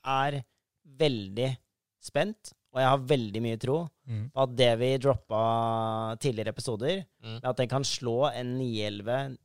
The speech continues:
Speaker 1: ni ni en punkt to G T tre, eller en, vi sa vel egentlig bare ni elleve G T tre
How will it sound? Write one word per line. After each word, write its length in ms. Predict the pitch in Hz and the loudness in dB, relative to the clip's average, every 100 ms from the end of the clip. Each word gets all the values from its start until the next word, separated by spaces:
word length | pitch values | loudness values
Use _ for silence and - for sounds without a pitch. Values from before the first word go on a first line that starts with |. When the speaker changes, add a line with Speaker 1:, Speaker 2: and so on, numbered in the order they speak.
| _ | _
Speaker 1:
ni 220 | 127 127 | -8 -4
ni 140 | 110 107 | -4 -2
en 340 | 110 117 120 - _ _ _ _ - | -2 -2 -4 -10 _ _ _ _ -2
punkt 220 | 123 120 - | -2 -2 -4
to 480 | 123 120 120 117 117 | -2 0 0 0 0
G 160 | 123 | 0
T 120 | 110 107 | -2 -2
tre, 380 | 113 110 113 110 | 2 4 4 2
eller 200 | 110 110 | 0 -4
en, 580 | 110 110 110 110 110 110 - _ | -4 -6 -8 -8 -10 -12 -16 _
vi 120 | 135 | -4
sa 220 | 139 127 117 | -2 0 0
vel 100 | 127 | -2
egentlig 200 | 110 113 | -4 -2
bare 300 | 113 113 110 _ _ _ | 0 0 -4 _ _ _
ni 220 | 139 139 | -4 0
elleve 200 | 113 110 | 0 0
G 120 | 131 117 | 0 0
T 120 | 101 | 0
tre 220 | 127 160 | -2 -2